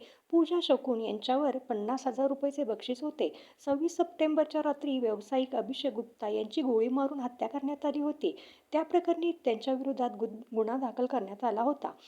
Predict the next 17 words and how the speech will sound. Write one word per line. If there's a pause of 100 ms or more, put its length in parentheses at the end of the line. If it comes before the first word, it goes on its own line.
(200)
अभिषेक
व-, (160)
अभिषेक
वडील
आणि
भाच्यासोबत
बसमध्ये
चढत
होता, (360)
तेव्हा
अचानक
दोन
सशस्त्र
व्यक्ती
गोळीबार
सुरू
केला.